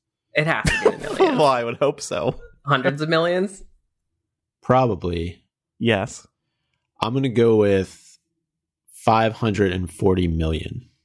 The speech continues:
Speaker 1: I'll go with three hundred million, just to keep it interesting.
Speaker 2: Yeah, Ken, or Micah was closest. It's five hundred million.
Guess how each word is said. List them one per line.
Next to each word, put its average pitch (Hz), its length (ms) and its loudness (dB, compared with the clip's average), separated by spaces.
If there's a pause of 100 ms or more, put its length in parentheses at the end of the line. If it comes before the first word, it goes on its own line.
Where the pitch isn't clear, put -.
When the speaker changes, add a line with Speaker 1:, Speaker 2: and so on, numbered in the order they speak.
(580)
Speaker 1:
I'll 127 120 -4
go 139 320 2
with 127 420 2 (300)
three 120 220 2
hundred 101 320 -4
million, 92 480 -4 (260)
just 131 160 -10
to 123 60 -12
keep - 160 -16
it - 80 -8
interesting. - 500 -16 (180)
Speaker 2:
Yeah, 110 220 2
Ken, 135 520 -2
or 117 300 2
Micah 123 400 2
was 110 520 0
closest. - 720 0
It's - 600 -2 (120)
five 143 220 2
hundred 180 320 -2
million. 87 340 -2